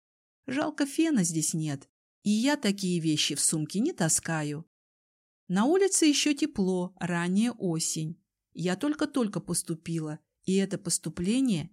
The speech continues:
неожиданность даже для меня самой. Честно говоря, думала, что после училища буду работать в родном городе. И даже место было. Но всё так сложилось, что нужно было сразу резко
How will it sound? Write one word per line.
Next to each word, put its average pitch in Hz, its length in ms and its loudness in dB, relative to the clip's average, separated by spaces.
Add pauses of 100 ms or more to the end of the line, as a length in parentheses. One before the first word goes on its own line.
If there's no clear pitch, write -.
неожиданность 165 1300 -2
даже 151 460 -6
для 165 200 0
меня 160 320 -2
самой. 233 520 0 (800)
Честно 196 340 0
говоря, 208 380 0
думала, 208 360 2
что 180 200 -4
после 202 340 2
училища 202 640 2
буду 208 280 0
работать 196 440 -2
в 175 60 -4
родном 180 360 2
городе. 160 560 -2 (440)
И 202 100 0
даже 220 440 2
место 214 520 2
было. 165 420 -2 (220)
Но 185 280 4
всё 214 380 2
так 185 260 -2
сложилось, 175 800 0 (140)
что - 280 -4
нужно 254 420 4
было 170 260 0
сразу 196 540 0
резко 185 440 0